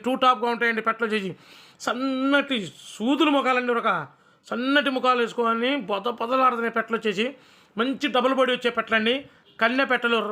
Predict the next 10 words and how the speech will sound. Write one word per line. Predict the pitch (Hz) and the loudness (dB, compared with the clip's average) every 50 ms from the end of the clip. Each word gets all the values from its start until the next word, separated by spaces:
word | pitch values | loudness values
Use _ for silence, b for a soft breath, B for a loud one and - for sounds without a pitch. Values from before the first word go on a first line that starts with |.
| 208 - - 214 | -6 -8 0 2
కలర్స్ | 220 254 277 269 247 | 2 2 2 2 0
కూడా | 269 233 240 | -2 0 0
చూడండి, | 240 233 226 214 208 214 | 0 0 0 0 -2 -2
మంచి | 240 269 294 302 302 330 - 285 | -2 -2 -2 -2 -2 0 0 2
కలర్స్. | 269 240 190 190 170 156 - _ b b b b b b _ - | 2 2 0 -2 -6 -8 -10 _ b b b b b b _ -2
నల్ల | 196 202 220 247 247 - | 0 0 0 0 0 -2
కట్ | 254 - 240 233 | -4 -2 -2 -4
రసింగి, | 190 233 262 285 302 285 247 | -2 -2 -2 -2 -2 0 2
నెమిలి | 226 233 240 233 233 196 - - _ _ _ _ _ _ _ _ _ _ _ _ - | 2 2 2 2 2 0 -2 -6 _ _ _ _ _ _ _ _ _ _ _ _ 2
ప్లస్ | 277 302 294 302 | 2 2 2 0